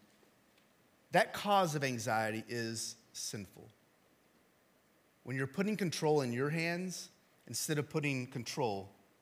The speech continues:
in God's hands. And he says you need to deal with it. You need to deal with it. And this is what Jesus says at that en-, at the end. This is, this is the, the solution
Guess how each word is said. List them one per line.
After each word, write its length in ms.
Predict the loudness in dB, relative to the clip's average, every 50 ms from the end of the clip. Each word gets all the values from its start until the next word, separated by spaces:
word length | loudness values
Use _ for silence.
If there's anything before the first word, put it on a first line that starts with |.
| _ _ _ _ _ -12 -10
in 120 | -8 -6
God's 360 | -2 0 0 0 0 -2 -4
hands. 400 | -8 -8 -8 -8 -10 -12 -12 -10 -8
And 80 | -8
he 80 | -6 -6
says 420 | -4 -4 -2 -4 -4 -4 -6 -6
you 120 | -6 -6 -4
need 440 | -4 -2 -2 -4 -4 -4 -6 -8 -12 -16 -20 _ _ _ -12
to 120 | -10 -10
deal 220 | -8 -6 -6 -8 -8
with 220 | -8 -12 -14 -18
it. 100 | -20 -20 _ _ _ _ _ _ _ _ _ -20 _ _ _ _ _ _ _ _ _ _ _ _ _ _ _ _ _ _ _ -10
You 80 | -6 -4
need 160 | -2 -2 -2
to 80 | -4
deal 180 | -6 -6 -6 -6
with 200 | -8 -10 -14 -16
it. 120 | -20 -20 -20 -20 -20 _ _ _ _ _ _ _ _ _ _ _ _ _ _ _ _ _ _ -6
And 100 | -2 0
this 140 | 0 2 2
is 100 | 0 0
what 140 | 0 0 0
Jesus 320 | 0 -2 -2 -2 -2 -2
says 320 | -2 0 0 0 0 0 -2
at 120 | -6 -4
that 140 | -4 -6 -6 -6
en-, 180 | -8 -8 -8 -6 -8
at 120 | -8 -10
the 120 | -10 -10
end. 420 | -8 -6 -6 -6 -8 -10 -12 -14 -18 -20 _ _ _ _ _ _ _ _ _ _ _ -6
This 160 | -4 -4 -4
is, 140 | -4 -6 -8 -8 -4
this 180 | -4 -2 -2 -2
is 120 | -4 -2
the, 320 | 0 0 0 0 0 -2 -4 -6
the 80 | -6
solution 840 | -4 -4 -4 -4 -4 -2 0 2 2 2 0 -2 -4 -6 -8 -8